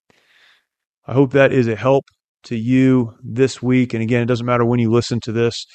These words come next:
Uh, this is the season of Thanksgiving, but this is not, uh, a Thanksgiving only <laughs> lesson that we need to learn. We need to be thankful people. And I hope that that will be a help to you. Please take some time, go to Life Audio, life audio dot com. I mention this every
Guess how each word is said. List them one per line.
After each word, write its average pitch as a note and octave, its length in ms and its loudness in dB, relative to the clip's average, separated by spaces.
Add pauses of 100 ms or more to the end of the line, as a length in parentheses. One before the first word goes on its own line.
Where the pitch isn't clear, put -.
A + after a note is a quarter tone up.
(320)
Uh, G#2+ 260 -4
this C#3 240 -4
is B2 160 0
the A2+ 100 -8
season E3 600 0
of D3+ 160 -4
Thanksgiving, C#3+ 680 2
but B2+ 140 -2
this C3 180 -6
is A2+ 100 -10
not, B2 280 -2 (240)
uh, A2+ 200 -2
a A#2 60 -6
Thanksgiving A#2+ 680 -2 (120)
only B2 500 0 (400)
<laughs> - 460 -10
lesson E3 400 -2
that D3+ 120 0
we D3+ 120 0
need D3+ 140 0
to C#3+ 80 0
learn. C3+ 280 2
We C3+ 80 2
need C#3+ 80 2
to B2 60 0
be B2 100 0
thankful B2 340 -4
people. B2 420 0 (460)
And G#2 220 -8
I G2+ 120 -2
hope B2+ 180 -2
that B2+ 160 -6
that C3+ 280 -2
will B2+ 120 -4
be C3 280 -2
a A#2 120 -6
help B2+ 260 -2 (100)
to A#2+ 80 -6
you. C3 300 2
Please D3+ 220 -4
take F3 180 0
some D3 100 -10
time, F3 360 0
go D#3 140 -2
to D#3+ 80 -2
Life E3 220 0
Audio, E3+ 420 4
life D3+ 360 0
audio D3+ 320 2
dot C3+ 280 0
com. C3 260 -2
I B2 80 -2
mention C3 260 -2
this A#2+ 180 -4
every B2+ 280 0